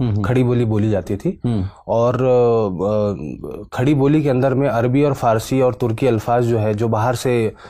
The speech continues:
Speaker 2: अ, मुस्लिम्स आए थे यहाँ पे,
Speaker 1: हम्म, हम्म, हम्म।
Speaker 2: अ, वो जो ज़बानें बोलते थे, उन ज़बानों के अल्फाज जब खड़ी बोली के अंदर में मिलना शुरू हुए, तो एक नई ज़बान, अ, तैयार हुई,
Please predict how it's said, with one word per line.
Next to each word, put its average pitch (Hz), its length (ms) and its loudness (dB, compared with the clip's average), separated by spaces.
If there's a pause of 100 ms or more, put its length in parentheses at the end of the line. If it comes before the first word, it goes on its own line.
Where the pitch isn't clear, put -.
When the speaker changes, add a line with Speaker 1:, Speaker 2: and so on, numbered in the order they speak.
(240)
Speaker 2:
अ, 110 260 2
मुस्लिम्स 113 420 0
आए 120 180 2
थे 117 200 -2
यहाँ 104 200 -2
पे, 131 120 2
Speaker 1:
हम्म, 185 280 -4
हम्म, 113 80 0
हम्म। 101 140 -2
Speaker 2:
अ, 101 720 -2
वो 113 220 -2
जो 127 120 0
ज़बानें 123 420 2
बोलते 110 300 0
थे, 107 180 -2
उन 127 260 0
ज़बानों 123 420 0
के 139 60 0
अल्फाज 131 540 0
जब 127 140 -2
खड़ी 131 200 0
बोली 127 260 2
के 131 60 0
अंदर 127 220 0
में 127 100 0
मिलना 120 260 0
शुरू 127 300 0
हुए, 120 160 0
तो 151 100 -4
एक 147 140 0
नई 135 260 2
ज़बान, 123 440 0
अ, - 120 -10 (400)
तैयार 110 600 2
हुई, 110 300 -2